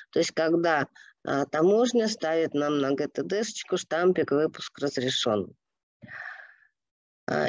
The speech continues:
или применение неотфактурованных поставок, что, в принципе,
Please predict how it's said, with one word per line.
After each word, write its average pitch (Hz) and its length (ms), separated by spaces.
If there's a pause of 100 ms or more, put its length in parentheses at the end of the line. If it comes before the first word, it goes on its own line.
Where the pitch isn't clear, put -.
или 277 300
применение 247 680
неотфактурованных 220 1200
поставок, 143 540
что, - 200
в - 120
принципе, 165 640